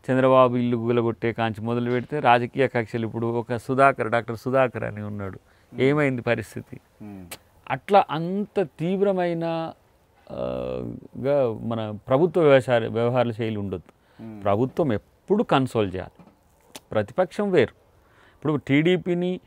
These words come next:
Speaker 1: రాజకీయంగా ఎదుర్కొని మట్టు పెట్టడం ఒక ఎత్తుగడ,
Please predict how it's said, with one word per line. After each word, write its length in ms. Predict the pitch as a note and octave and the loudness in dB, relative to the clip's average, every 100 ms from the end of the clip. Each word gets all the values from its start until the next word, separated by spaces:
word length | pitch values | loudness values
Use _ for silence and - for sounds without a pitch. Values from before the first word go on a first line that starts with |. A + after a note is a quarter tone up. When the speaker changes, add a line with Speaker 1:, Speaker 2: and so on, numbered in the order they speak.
| _ _ - | _ _ 4
Speaker 1:
రాజకీయంగా 1200 | A#2 C3+ D#3+ - D#3+ D#3+ D#3 D3+ D3+ D3+ D3 C#3+ - - | 6 6 2 -2 0 0 0 2 4 6 4 2 -2 -2
ఎదుర్కొని 680 | C3 C#3+ C#3 - D3 D3 | 0 0 -4 0 2 2
మట్టు 320 | C#3 C3+ - | 0 -2 -2
పెట్టడం 400 | C3+ C3+ D3 D3+ | -2 -2 -2 -2
ఒక 140 | C#3 A#2+ | -2 0
ఎత్తుగడ, 440 | G#2+ - F2 F2 | -2 -2 -8 -10